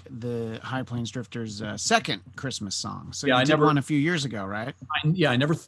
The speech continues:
Speaker 2: I never thought I'd do a second one. Um, the first one, uh, is a little o-, probably over five years old. It's been on the radio to a limited extent.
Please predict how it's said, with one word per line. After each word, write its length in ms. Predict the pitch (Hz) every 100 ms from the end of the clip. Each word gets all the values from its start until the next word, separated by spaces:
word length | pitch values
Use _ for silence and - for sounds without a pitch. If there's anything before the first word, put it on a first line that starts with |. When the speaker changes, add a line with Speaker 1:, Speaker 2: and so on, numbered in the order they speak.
| 147
Speaker 2:
I 80 | 139
never 240 | 143 170
thought 420 | 170 - 131 139
I'd 140 | 156 131
do 140 | 139
a 40 |
second 400 | 117 - 120 -
one. 280 | 143 190 202
Um, 380 | 113 107 104 98 _ _
the 160 | 123 110
first 480 | - - 151 151 135
one, 500 | 139 135 131 127 - _ _ _ _ _
uh, 360 | 110 107 104 110 - _ _ _ _ _
is 680 | 123 110 104 95 98 - - _ -
a 40 |
little 240 | 143 156 120
o-, 180 | 107 - _
probably 240 | 139 131 120
over 140 | 107
five 300 | 95 110 101
years 200 | 98 92
old. 300 | 98 90 -
It's 200 | 110 -
been 520 | - 120 107 104 101 -
on 200 | 120 110
the 80 | 110
radio 340 | 117 117 110
to 120 | 104 107
a 40 |
limited 320 | 101 107 101
extent. 520 | 101 - - 98 104